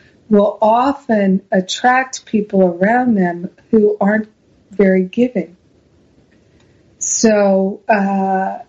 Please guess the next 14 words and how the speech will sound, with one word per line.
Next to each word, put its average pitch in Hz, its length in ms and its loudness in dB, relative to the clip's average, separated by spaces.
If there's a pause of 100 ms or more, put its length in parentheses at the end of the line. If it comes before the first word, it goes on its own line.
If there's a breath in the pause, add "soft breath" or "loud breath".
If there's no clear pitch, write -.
(140)
<laughs> - 280 -20
that 226 640 -2 (720 loud breath)
it's, 214 540 -2
so 208 380 0
someone 254 420 0
who's, 220 580 -2
uh, 190 360 0 (100)
a 190 60 0
giver, 240 380 0
giver, 202 340 0
giver 185 720 -2 (380 soft breath)
sometimes 196 920 0
attracts 185 920 -4
someone 185 680 -2